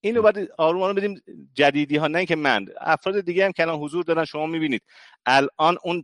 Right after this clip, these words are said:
چیدمانی که پونزده ساله بوده تو کسب و کار نیست. این چیدمان جدید باید بیاد در صنف خودش رو هم نشون بده. همه هم بیان. استقبال کنیم، همه هم بیان. همه سلایق بیان. همه مخالفا بیان.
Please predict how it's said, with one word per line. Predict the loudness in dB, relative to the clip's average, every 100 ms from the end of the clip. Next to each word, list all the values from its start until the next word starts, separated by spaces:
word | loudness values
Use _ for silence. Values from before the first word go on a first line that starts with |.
| _
چیدمانی | -20 -14 -10 0 0 2 -2 -4
که | -6
پونزده | -6 -6 0 0
ساله | 0 -4 -4
بوده | -4 -8
تو | -6
کسب | -2 -2 -2
و |
کار | 2 2
نیست. | 2 -4 -10 _ -20 _ -6
این | -4 -2
چیدمان | -4 0 2 2 0 2
جدید | 0 2
باید | 2 4
بیاد | 2 -2 -2 2
در | 2
صنف | 2 -2 -6
خودش | -6 -8 -4
رو | -2
هم | 0 0
نشون | -4 -6 -8
بده. | -8 -10 _ _
همه | -4 0 2 4
هم | 4 2
بیان. | 2 2 0 _ _ _
استقبال | 0 2 2 2 2 0
کنیم، | 0 -4
همه | 0 2 2
هم | 2
بیان. | 0
همه | 0 2 0
سلایق | 2 2 2 2 0
بیان. | -2 -4 -6 _
همه | 0 2 4 2
مخالفا | 2 0 0 0 2 0
بیان. | 0 -4